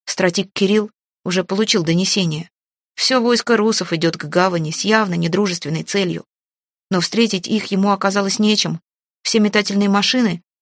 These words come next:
обычно защищавшие город с моря, были вывезены на перевал. Оставалось надеяться на цепь и на то, что русы не рискнут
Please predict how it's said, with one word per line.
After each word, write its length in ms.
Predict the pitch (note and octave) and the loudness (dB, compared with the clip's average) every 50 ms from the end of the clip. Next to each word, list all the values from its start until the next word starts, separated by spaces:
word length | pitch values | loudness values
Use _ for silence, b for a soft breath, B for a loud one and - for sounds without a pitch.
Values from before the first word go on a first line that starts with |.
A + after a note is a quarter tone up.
| _ - | _ -4
обычно 380 | - F3+ F#3+ F#3+ F#3 - F3 | -2 0 0 0 0 0 -2
защищавшие 600 | E3+ F3 F3+ - G#3+ F#3+ - G3 E3+ E3 - F#3 | 0 0 0 0 2 4 4 2 2 0 -2 -2
город 280 | F#3 F3+ G3 F#3 E3+ E3+ | -2 0 0 0 0 0
с 80 | - - | 0 0
моря, 320 | G3+ F#3+ F3+ E3 - - _ _ _ _ _ _ _ _ _ | 0 0 0 -2 -4 -6 _ _ _ _ _ _ _ _ _
были 300 | - F3 A3+ B3 A#3 G3 | -2 0 2 2 2 2
вывезены 520 | E3+ E3+ F#3 A3 G#3+ G3+ F3 E3+ D#3 D3+ D3 | 2 2 2 2 2 2 0 0 -2 -2 -4
на 120 | D3 D3+ | -6 -6
перевал. 520 | - D3+ D3 D#3 C#3 D3 D3+ D#3+ E3+ E3+ - _ _ _ _ _ _ _ _ _ _ _ - | -6 -4 -4 -4 -2 -2 -2 -2 -2 -4 -8 _ _ _ _ _ _ _ _ _ _ _ -12
Оставалось 500 | - E3+ - G#3 G#3 A3 B3 A3+ G#3+ - | -10 -6 -4 -2 0 0 0 0 0 0
надеяться 440 | G#3 G3+ F#3+ G3+ G#3 G3 G3 - F#3+ | -2 -2 -2 0 -2 -2 -2 -2 -2
на 120 | G3 G#3+ | -2 -2
цепь 340 | G#3 - B3+ G3 E3+ - - _ _ _ _ _ _ _ | -2 -2 -2 -2 -4 -6 -12 _ _ _ _ _ _ _
и 60 | - F3 | -2 0
на 140 | F3 E3+ | 0 0
то, 260 | E3+ - B3+ B3+ B3 - _ _ _ _ - | 0 -2 -4 -4 -4 -6 _ _ _ _ -12
что 200 | - - G#3+ G#3+ | -8 -2 0 0
русы 300 | A3 B3 A#3 - - E3+ | 0 0 -2 -2 -4 -2
не 120 | E3+ F3+ G3+ | 0 0 0
рискнут 460 | A#3+ A#3 - - G#3 G#3 G#3 G#3 | 0 0 -2 0 0 0 0 -2